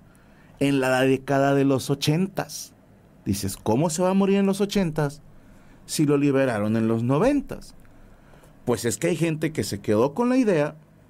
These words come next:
de que Mandela se había muerto. ¿Por qué?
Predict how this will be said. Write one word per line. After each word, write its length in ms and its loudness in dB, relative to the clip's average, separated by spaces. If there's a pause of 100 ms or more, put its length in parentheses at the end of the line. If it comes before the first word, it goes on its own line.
(220)
de 160 -2
que 100 -8
Mandela 460 -2
se 80 -6
había 180 2
muerto. 400 -2 (1120)
¿Por 340 -2
qué? 300 0